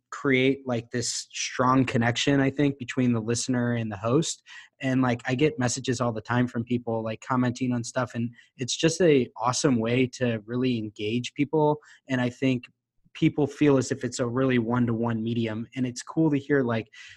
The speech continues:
so she's got this, um, you know, Black History m-, every day, and, you know, so sh-, it's just an endless feed of all kinds of interesting things that relate to Black history. And I think that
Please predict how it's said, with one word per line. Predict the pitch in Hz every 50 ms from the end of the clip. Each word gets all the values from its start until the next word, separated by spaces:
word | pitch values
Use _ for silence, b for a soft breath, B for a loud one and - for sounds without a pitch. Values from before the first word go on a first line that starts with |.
| B
so | - - - 139
she's | 127 - - 139 135 123 -
got | - 123 120 120 -
this, | 123 117 - - -
um, | 127 117 113 110 110 107 107 110 - _ _ -
you | - 131
know, | 117 110 104 - -
Black | 123 123 123 -
History | - 127 - - - 131 123
m-, | 117 117 117 117 - - 127
every | 127 120 120 117 113
day, | 120 120 117 110 107 104 104 107 101 B B B B -
and, | 139 131 123 117 117 117 117 117
you | 143 131
know, | 123 117
so | 117 - 139 127
sh-, | - - - -
it's | - - 135 120 -
just | - 131 - -
an | 123 120 -
endless | 131 131 139 135 127 120 - -
feed | - - 135 135 127 127 127 120 127 123 -
of | 123 120 117 113 113 110 104 - b b b b b -
all | 143 139 135
kinds | - 139 135 127 120
of | 120 113 120 -
interesting | 143 139 135 151 139 - - 127 120 120
things | - 127 127 123 117 -
that | - 127 123 -
relate | 127 117 120 120 120 117 117
to | - 123
Black | 110 117 117 117 110 - -
history. | 151 151 - - 127 120 117 113
And | 113 117
I | 120 120
think | - 135 131 113 -
that | 127 123 117 113